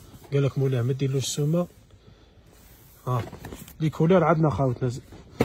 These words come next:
ها، عندنا هذا البلون بالبلون، وكاين هذا لي كري بالروز، وكاين هذا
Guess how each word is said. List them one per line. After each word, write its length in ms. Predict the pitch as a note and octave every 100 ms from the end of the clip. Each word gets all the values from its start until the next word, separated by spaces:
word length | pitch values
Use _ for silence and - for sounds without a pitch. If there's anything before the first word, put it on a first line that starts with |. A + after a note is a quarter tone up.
| - - - - -
ها، 60 | C3+
عندنا 540 | B2+ A#2 C3 C3 B2
هذا 140 | A#2+ G2 - - - - - - - - - - - - -
البلون 340 | C3 A#2+ B2+
بالبلون، 500 | G#2 A2+ G2+ A#2+ E3 F3 - - - - - - - - - - - - - - - - - - - - - - - - - -
وكاين 320 | C3 D3 C#3
هذا 200 | C#3+ B2+
لي 100 | B2
كري 240 | B2 C3+ A#2 - -
بالروز، 560 | B2+ A#2 E3 F3 - - - - - - - - - - - - - - - - - - - - - - - - - - - - - -
وكاين 300 | C3 D3 C3+
هذا 220 | C#3+ A#2